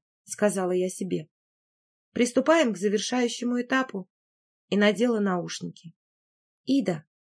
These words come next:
а ты знаешь, сначала я просто догадывался, а потом кое-кто мне всё рассказал". Судя по голосу, Калякин держался молодцом, хотя волнение прорывалось в интонациях. Небольшая пауза.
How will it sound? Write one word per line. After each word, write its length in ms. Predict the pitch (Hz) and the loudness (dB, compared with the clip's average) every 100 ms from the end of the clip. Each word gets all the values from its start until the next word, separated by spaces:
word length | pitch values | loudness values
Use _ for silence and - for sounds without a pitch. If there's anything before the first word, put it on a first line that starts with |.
| - | -4
а 100 | - | 0
ты 160 | 220 | 2
знаешь, 580 | 233 262 330 254 175 - _ _ | 2 2 2 -2 -4 -12 _ _
сначала 480 | - - 226 277 277 | -8 -2 0 2 4
я 160 | 269 262 | 4 2
просто 360 | 320 339 311 | 2 0 2
догадывался, 880 | 262 254 240 220 208 185 180 - 170 _ _ - | 2 4 4 4 2 -2 -6 -10 -12 _ _ -2
а 80 | 190 | 4
потом 380 | 226 240 311 | 4 4 2
кое-кто 420 | 302 262 254 - 294 | 6 6 6 4 2
мне 200 | 254 220 | 2 0
всё 180 | 247 | 2
рассказал". 600 | 262 262 269 269 220 175 151 _ _ _ _ _ _ _ | 0 0 -2 -2 -2 -6 -10 _ _ _ _ _ _ _
Судя 280 | - 254 | -4 -2
по 140 | 247 226 | 2 0
голосу, 400 | 240 294 277 208 | 2 0 0 -4
Калякин 440 | - 202 226 240 | 0 2 2 0
держался 480 | 233 240 208 214 - | -2 0 0 -2 0
молодцом, 640 | 226 233 240 - 208 175 170 _ _ _ _ _ | 0 0 -2 -2 -4 -4 -6 _ _ _ _ _
хотя 340 | - 226 240 240 | -6 2 2 0
волнение 580 | 202 220 226 277 285 202 | 0 2 4 4 4 2
прорывалось 720 | 196 196 202 208 233 254 233 | 0 0 0 2 2 2 0
в 60 | 214 | -2
интонациях. 800 | 233 240 247 208 185 - 175 _ _ _ _ _ _ - | 0 0 0 0 -4 -8 -10 _ _ _ _ _ _ -4
Небольшая 520 | 220 220 - 277 269 | 0 0 0 0 0
пауза. 540 | 262 226 202 185 180 | 0 -2 -2 -6 -12